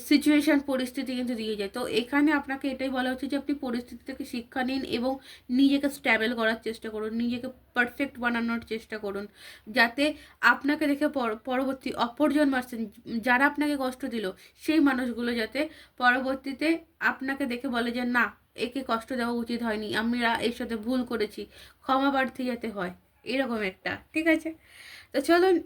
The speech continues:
এই ছিল আপনার রিডিং। যদি ভালো লাগে অবশ্যই লাইক করবেন, কমেন্ট করবেন কেমন লাগলো, আর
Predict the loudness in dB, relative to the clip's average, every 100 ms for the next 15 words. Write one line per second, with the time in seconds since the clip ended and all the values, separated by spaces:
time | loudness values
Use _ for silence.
0 | 4 4 6 4 4 2 2 4 4 4
1 | 2 2 0 0 0 0 -2 -4 -2 0
2 | 0 2 0 2 0 -4 -2 2 4 4
3 | 4 2 2 2 -2 -2 2 2 4 4
4 | 2 0 -6 -20 -20 _ _ 2 4 4
5 | 4 2